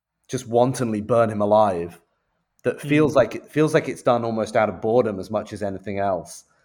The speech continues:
Speaker 1: But it's,
Speaker 2: Right.
Speaker 1: it's the, the sense of, like, these characters with no society to really, um, impose a structure are just kind of wantonly violent and, and, and without morality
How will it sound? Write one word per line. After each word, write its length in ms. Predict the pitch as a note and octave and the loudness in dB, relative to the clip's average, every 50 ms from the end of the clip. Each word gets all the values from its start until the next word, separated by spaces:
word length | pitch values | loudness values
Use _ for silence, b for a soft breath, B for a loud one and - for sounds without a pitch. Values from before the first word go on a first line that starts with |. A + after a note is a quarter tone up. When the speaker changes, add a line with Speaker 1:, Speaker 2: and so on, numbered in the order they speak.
| - C#3+ C3 | -16 -12 -6
Speaker 1:
But 100 | B2 G2+ | -4 -4
it's, 320 | G#2 - A2+ A#2 A#2 - - _ - | -4 -4 -4 -8 -12 -12 -14 _ -8
Speaker 2:
Right. 80 | G#2+ G2+ | -8 -8
Speaker 1:
it's 220 | - - - - | -8 -10 -14 -16
the, 240 | _ _ - A#2+ A#2 | _ _ -6 -6 -6
the 180 | - G#2 A#2 A2 | -4 -4 -6 -4
sense 360 | - - B2+ B2 A2 - - | 0 0 0 0 0 -2 -4
of, 120 | A2+ F2 | -2 0
like, 220 | G#2 G2+ G2+ F#2+ - _ _ _ _ _ _ _ | 2 2 2 0 -4 _ _ _ _ _ _ _
these 220 | - C3 A#2+ - - | -4 -4 -4 -4 -6
characters 680 | - - B2 A#2+ A2 F#2+ F2+ - A#2 G#2 G#2 - - - | -6 -4 -2 -2 -2 -6 -8 -8 -6 -6 -6 -8 -12 -8
with 160 | - B2+ B2 A2 | -4 -4 -2 0
no 200 | B2 A#2+ A#2 A2+ | 2 2 2 0
society 720 | - - A#2 A2+ - A#2+ A2 A2+ A2+ A2+ A2+ - A#2+ G#2+ | -2 -6 -8 -2 0 0 2 2 0 -2 -4 -6 -8 -8
to 160 | G#2 - G#2+ G#2 | -8 -8 -6 -4
really, 460 | G#2+ G#2+ G#2 G2+ G2 G2 F#2+ E2+ - | -4 -4 -4 -4 -6 -8 -8 -8 -6
um, 400 | G2+ G2 F#2+ F#2 F#2 F2+ E2 - - _ _ _ _ _ _ _ - - _ - - | -6 -6 -6 -6 -8 -12 -14 -18 -20 _ _ _ _ _ _ _ -20 -20 _ -4 -4
impose 420 | D3 C3 - A#2+ B2 A#2+ A2+ G2 | -4 -2 2 2 2 2 2 -2
a 60 | F#2+ | -6
structure 520 | - - - A2+ - - - - A2 F#2+ F#2 | -6 -2 0 0 0 -2 -4 -4 -2 -2 -2
are 80 | F2+ | -4
just 200 | E2+ - F#2+ - | -6 -10 -12 -8
kind 140 | - G#2+ G2 | -8 -6 -6
of 120 | F#2 E2+ | -6 -4
wantonly 560 | F#2 G#2 G#2 G#2 G#2 - B2 G2+ F#2+ F#2+ F#2+ F2 | -2 -2 -2 -2 -4 -6 -6 -6 -6 -6 -6 -2
violent 600 | F2+ G2 F#2 F#2+ G2 F#2+ F#2+ F#2 F#2 E2+ - - | 0 2 2 2 2 0 -4 -6 -6 -8 -6 -6
and, 220 | G2+ F2+ F2+ E2+ - | -6 -6 -6 -6 -6
and, 320 | F#2 F#2 F2+ F2+ E2+ - | -6 -6 -6 -8 -10 -8
and 240 | F#2 - G2 F#2+ F#2 | -6 -6 -4 -4 -4
without 380 | F#2+ G2 G2 F#2+ F#2 F#2+ - G2+ | -4 0 0 2 0 0 -2 -4
morality 720 | G2+ F#2 F2 E2 F2+ F#2+ F#2+ F#2 - - - - - | -2 0 0 0 0 0 -2 -4 -6 -8 -10 -10 -12